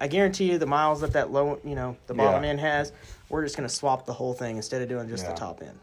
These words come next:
Speaker 1: We're gonna just change it. So anyway, and it's a V ten, it's a Triton V ten. It's not a Power Stroke or
Speaker 2: No.
Speaker 1: anything, which
Speaker 2: But
Speaker 1: I'd love to have, but we got the truck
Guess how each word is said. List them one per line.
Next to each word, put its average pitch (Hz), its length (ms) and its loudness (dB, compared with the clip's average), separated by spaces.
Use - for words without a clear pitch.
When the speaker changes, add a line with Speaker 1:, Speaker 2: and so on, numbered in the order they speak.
Speaker 1:
We're 139 140 -2
gonna 135 180 -4
just 113 240 -10
change - 340 -12
it. - 880 -6
So - 80 -6
anyway, 110 220 -4
and 143 100 2
it's 202 140 4
a 196 60 4
V 160 200 0
ten, 156 220 -4
it's 143 100 -4
a 147 40 -6
Triton 202 360 2
V 139 160 -4
ten. 123 300 -6
It's 95 160 -8
not 131 100 -2
a 123 40 -8
Power 123 260 -2
Stroke 110 280 -6
or 120 60 -6
Speaker 2:
No. 107 60 -4
Speaker 1:
anything, 101 400 -10
which 139 140 -4
Speaker 2:
But 98 400 -6
Speaker 1:
I'd 123 60 -10
love 147 200 4
to - 40 -4
have, 117 380 -4
but 143 320 4
we 247 80 -2
got 147 160 4
the 139 80 -12
truck 139 300 2